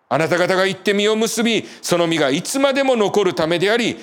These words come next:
またあなた方が私の名によって父に求めるものは何でも父が与えてくださるためである。その日にはあなた方が私に問うことは何もないであろう。よくよくあなた方に言っておく。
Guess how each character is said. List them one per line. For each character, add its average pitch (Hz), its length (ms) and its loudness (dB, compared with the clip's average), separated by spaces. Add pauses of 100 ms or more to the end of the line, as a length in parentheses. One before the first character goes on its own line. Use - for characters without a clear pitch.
(160)
ま 156 100 2
た 156 160 0
あ 147 40 0
な 147 100 0
た 143 100 0
方 131 220 0
が 113 100 2
私 117 340 -2
の 107 80 -4
名 113 200 -2
に 220 160 -4
よ 240 100 2
っ 226 160 -6
て 214 480 -2
父 - 300 -4
に 247 140 2
求 160 320 0
め 214 140 0
る 180 140 0
も 139 160 0
の 175 140 2
は 120 100 2
何 196 460 -4
で 254 100 0
も 240 160 0
父 233 300 -6
が 190 120 2
与 175 300 0
え 170 60 -2
て 185 280 -2 (120)
く 160 100 0
だ 185 160 2
さ 208 220 -2
る 233 200 -2 (140)
た - 140 -4
め 170 160 -2
で 202 360 -4
あ 117 140 -2
る。 90 120 -8 (1400)
そ 156 140 0
の 151 80 0
日 156 140 -2
に 160 100 0
は 165 140 2
あ 165 40 0
な 170 120 -2
た 185 100 0
方 180 220 0
が 180 120 2
私 180 340 -2
に 190 100 -4
問 202 220 0
う - 20 -6
こ 196 120 -2
と 196 120 0
は 196 80 2
何 156 340 -2
も 269 140 2
な 262 140 0
い 247 100 -2
で 190 100 0
あ 156 60 2
ろ 117 260 -2 (240)
う。 107 60 -2
よ 143 160 2
く - 160 -4
よ 320 120 0
く 330 160 -2
あ 247 40 0
な 202 100 -2
た 175 100 -2
方 135 220 -2
に 113 80 -6
言 101 80 -8
っ 90 40 -14
て - 140 -8
お 95 120 -4
く。 - 180 -18